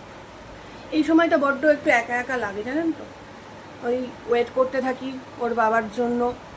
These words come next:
ছেলে কখন ফিরবে তার জন্য, ভালো লাগে না এই সময়টা।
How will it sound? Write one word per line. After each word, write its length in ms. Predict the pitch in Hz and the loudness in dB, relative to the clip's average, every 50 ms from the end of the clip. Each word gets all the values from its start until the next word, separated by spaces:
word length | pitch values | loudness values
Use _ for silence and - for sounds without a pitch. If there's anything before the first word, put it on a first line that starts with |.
| - - - - - - - - - | -16 -16 -16 -18 -18 -18 -18 -16 -12
ছেলে 260 | - - 254 226 226 226 | -8 -4 -4 -2 -2 -2
কখন 280 | 233 226 226 233 220 220 214 | -2 -2 0 0 -2 -2 -2
ফিরবে 300 | - 254 233 220 240 247 - | -4 -4 0 2 2 2 2
তার 140 | - 220 208 208 196 202 | 2 -2 -2 -2 -4 -2
জন্য, 320 | 240 226 220 226 220 - - - - - - - - - - - - - - - - - - - - | -2 -2 0 -2 -2 -4 -6 -8 -14 -16 -18 -18 -18 -18 -18 -18 -18 -18 -18 -18 -18 -18 -16 -12 -6
ভালো 240 | 240 240 233 247 254 | -2 2 4 4 6
লাগে 220 | 254 254 240 247 | 6 4 2 2
না 80 | 233 220 | 2 2
এই 120 | 220 214 | 0 0
সময়টা। 420 | 214 226 214 208 202 190 - 202 | 0 -2 -4 -6 -6 -6 -6 -8